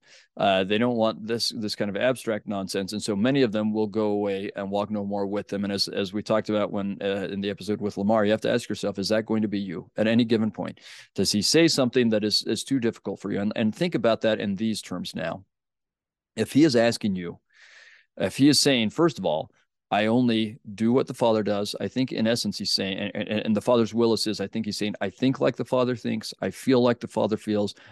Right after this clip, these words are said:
I do what the Father would do." And then he says, "Now you do what I do, think what I think, want what I want, feel what I feel."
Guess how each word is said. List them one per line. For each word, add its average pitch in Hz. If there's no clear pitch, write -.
I 104
do 117
what 120
the 107
Father 92
would 85
do." -
And 98
then 104
he 110
says, 107
"Now 101
you 127
do 127
what 117
I 139
do, 127
think 123
what 120
I 117
think, 113
want 113
what 120
I 120
want, 107
feel 123
what 120
I 113
feel." 98